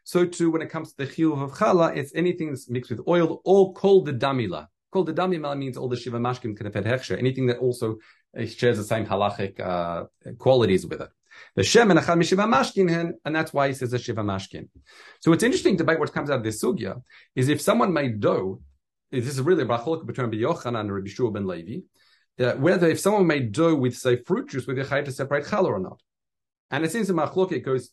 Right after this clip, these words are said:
Machlok to the Rishonim, 'cause it's a question of do we pass on Rabbi Shua ben Levi or Rabbi Yochanan, and it comes into halacha as well. And what's i-, interesting here is that, um, s-, some sh-, s-, again,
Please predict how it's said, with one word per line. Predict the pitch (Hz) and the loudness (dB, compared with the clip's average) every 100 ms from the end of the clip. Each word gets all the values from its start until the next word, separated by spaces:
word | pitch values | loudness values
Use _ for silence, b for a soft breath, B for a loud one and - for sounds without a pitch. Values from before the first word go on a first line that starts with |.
| 135 | -12
Machlok | 123 113 - 110 | -8 -6 -6 -8
to | - - 101 | -8 -8 -4
the | |
Rishonim, | 101 - 190 185 - | -2 4 4 4 2
'cause | 113 | -4
it's | 101 | -6
a | |
question | - 131 127 | -2 -2 0
of | 107 | -4
do | 107 | -2
we | 101 | -2
pass | 113 - | -4 -4
on | 101 | -6
Rabbi | - | -6
Shua | 95 | -4
ben | 98 | -2
Levi | 143 139 | 0 0
or | 110 90 | 0 0
Rabbi | 92 95 | -2 0
Yochanan, | 170 160 151 147 - b b b b | 0 -2 -6 -8 -14 b b b b
and | 120 | 0
it | 123 | 2
comes | 139 117 | 0 0
into | 110 | 0
halacha | 104 123 131 120 | 2 2 2 0
as | 107 131 | -2 4
well. | 190 175 170 - b b b - | 4 4 0 -10 b b b -6
And | 139 143 139 | -2 0 0
what's | 143 - | -2 0
i-, | |
interesting | 160 160 196 190 165 143 | -2 2 0 0 -2 2
here | 185 160 | 2 2
is | 123 127 - | 0 -2 -2
that, | 127 120 - | -2 -2 -2
um, | 117 113 113 110 113 - | -2 -2 -2 -4 -8 -14
s-, | - - 127 | -18 -10 -4
some | 151 | -2
sh-, | 147 | -2
s-, | 117 - | -6 -6
again, | 139 123 151 127 | -4 0 2 2